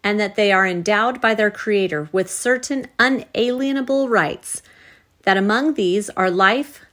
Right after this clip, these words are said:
liberty, and the pursuit of happiness. That to secure these rights, governments are instituted among men, deriving their just powers from the consent of the governed.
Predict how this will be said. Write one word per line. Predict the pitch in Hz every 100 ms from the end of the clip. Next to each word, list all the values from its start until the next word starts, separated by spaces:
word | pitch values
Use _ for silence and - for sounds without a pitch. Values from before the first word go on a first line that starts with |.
| _
liberty, | 214 214 208 202 226 233 _ _ -
and | 185
the | 180
pursuit | 196 190 214 202
of | 196
happiness. | 214 214 180 156 165 - - _ _ _ _ _ _ - - _ _ _ _ _ - _ _ _ _ -
That | 214 -
to | 226
secure | - 202 - 302 330
these | 302 285 285 -
rights, | 160 - - - - _ _ -
governments | 240 254 302 349 349
are | 196 -
instituted | 311 - 233 - 196 185
among | 196 202 214
men, | 233 269 143 - - _ _ _ _ _ -
deriving | 226 226 233 269 311
their | 294 196
just | 170 233 247 -
powers | - 262 226 165
from | - 196 196
the |
consent | 185 190 180 214 220 220
of | 196
the | 196
governed. | 190 165 - 160